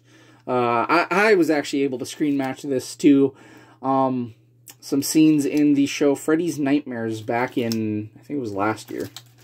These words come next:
Someone was posting about a mystery glove in the series, and I jumped on it matching it, so.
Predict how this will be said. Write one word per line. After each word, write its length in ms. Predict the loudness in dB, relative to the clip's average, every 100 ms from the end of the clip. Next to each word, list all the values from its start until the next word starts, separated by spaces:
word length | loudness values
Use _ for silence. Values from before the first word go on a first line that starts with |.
| -20 -14
Someone 280 | 0 2 2
was 120 | 0
posting 500 | 0 0 0 -2 -2
about 240 | 0 -2 -2
a 20 |
mystery 440 | -4 -6 -4 -4
glove 300 | 0 0 0
in 180 | -2 -4
the 40 |
series, 480 | -4 -2 0 0 0
and 240 | -2 -4 -8 -20 -20 -20 _ _ _ _ _ _ _ _ _
I 120 | -4
jumped 300 | 2 2 2
on 180 | 2 2
it 100 | 2
matching 360 | 0 -2 -4 -8
it, 160 | -8
so. 320 | -8 -6 -4